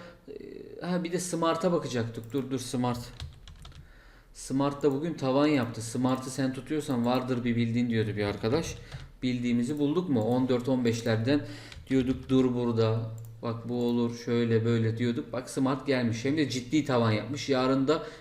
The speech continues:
iyi bir kapanış yapabilir Smart. Bir nokta yedi milyon lotla tavan kapatmış Smart. Tavanda iki buçuk milyon lotta birileri satmış.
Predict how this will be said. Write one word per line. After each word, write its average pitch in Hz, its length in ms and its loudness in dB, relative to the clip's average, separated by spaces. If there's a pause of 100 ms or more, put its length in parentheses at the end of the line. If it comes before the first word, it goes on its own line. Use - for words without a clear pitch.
(120)
iyi 139 180 2
bir 135 80 -2
kapanış 143 440 -2
yapabilir 127 400 2
Smart. - 440 0 (280)
Bir 156 140 2
nokta 147 220 4
yedi 143 180 4
milyon 135 300 4
lotla 123 240 -2
tavan 143 320 2
kapatmış 143 460 0
Smart. 123 360 -2 (760)
Tavanda 151 460 6
iki - 320 0
buçuk - 300 -2
milyon 147 280 6
lotta 151 300 2
birileri 147 380 6
satmış. 120 600 -2